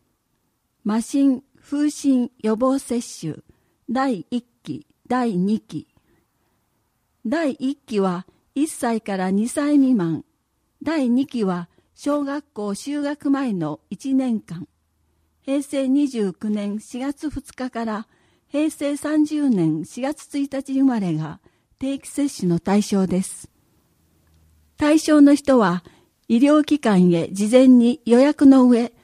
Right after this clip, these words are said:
接種を受けてください。なお、第二期対象者には四月上旬に個別案内を送付しています。お問い合わせは子育て世代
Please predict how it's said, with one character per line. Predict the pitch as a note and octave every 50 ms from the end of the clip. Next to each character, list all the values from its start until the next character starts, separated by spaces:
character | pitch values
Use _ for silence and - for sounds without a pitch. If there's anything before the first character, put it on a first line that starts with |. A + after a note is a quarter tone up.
| _ _ _
接 | - - - C4+ C#4+ - - -
種 | F#3 F3+
を | F3+ G3+
受 | G3+ - G#3+
け |
て | - F#3+
く | F3 -
だ | E3+ F3 F3
さ | - - F3 F3
い。 | F3+ - _ _ _ _ _ _ _ _ _ _ _ _ _ _ _ _ _ _ -
な | A#3+ B3 B3 A#3 G#3
お、 | F#3+ - - - _ _ _ _ - C#4
第 | A#3 C#4+ D4 D4 C4+ A#3+
二 | B3 C4 C#4+
期 | C#4 - F#3 F#3 -
対 | - - C4+ C4+ C#4+ D4+
象 | - D#4+ C#4+ C#4+
者 | C4+ - G3+
に | F3+ F3 E3
は | E3 E3 D#3 F3 F#3 - _ _ _ _ _ _ _
四 | - - - C4
月 | C#4 D4 D4+ - - C#4+ C4
上 | A#3+ C4+ C#4 D4 C#4+
旬 | C4 C4+ C4+ C#4 C4 B3+ B3
に | B3+ B3+ B3+ - _ _ _ _ _ _ _
個 | - A#3+ A#3+
別 | D4 D#4+ D#4 - D#4
案 | D4+ D#4 C#4+
内 | B3 G3 F3 E3 D#3+
を | D#3+ E3 E3+ -
送 | - - A3 G#3+ A#3
付 | G#3+ - A3+ A3
し | - -
て | - -
い | F#3+ F#3 F3+
ま | F3+ E3+ F3
す。 | F3 - - - - _ _ _ _ _ _ _ _ _ _ _ _ _ _ _ _ _ _ _ _ _ _ _ _ _ _
お | - A3
問 | - D4 D4+ D4+ D4+
い | D4
合 | C#4+
わ | C#4+ D4
せ | D4 - D4+ C#4
は | C4 C4 C4 C4 - _ _ _ _ _
子 | - - A#3
育 | A3+ - C#4+ C#4+ C#4+ C#4+
て | - C#4+ C#4
世 | - C#4 C4+
代 | A#3 G#3 F#3+ E3+ D3+ -